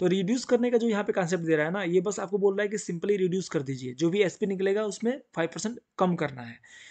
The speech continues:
तो फ़ाइव परसेंट यहाँ पे कम करने का मतलब यही हुआ कि फ़ाइव परसेंट निकाल करके और माइनस कर देंगे इसमें से इतना। तो यदि इसमें से माइनस करेंगे इतना तो हमारा निकलेगा इतना, जो कि हमारा फाइनल आंसर है। ओके,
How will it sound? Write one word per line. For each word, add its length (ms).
तो 80
फ़ाइव 200
परसेंट 240
यहाँ 120
पे 100
कम 180
करने 200
का 80
मतलब 260
यही 140
हुआ 260
कि 160
फ़ाइव 140
परसेंट 200
निकाल 260
करके 400
और 160
माइनस 340
कर 160
देंगे 220
इसमें 240
से 220
इतना। 260
तो 60
यदि 220
इसमें 220
से 100
माइनस 260
करेंगे 260
इतना 360
तो 140
हमारा 240
निकलेगा 380
इतना, 240
जो 140
कि 100
हमारा 220
फाइनल 300
आंसर 300
है। 120
ओके, 180